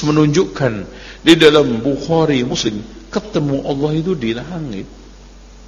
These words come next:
Ya? Wallahu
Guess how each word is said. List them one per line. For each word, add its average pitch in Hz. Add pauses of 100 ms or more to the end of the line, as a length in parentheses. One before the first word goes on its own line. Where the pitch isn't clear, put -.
(1300)
Ya? 85 (1040)
Wallahu -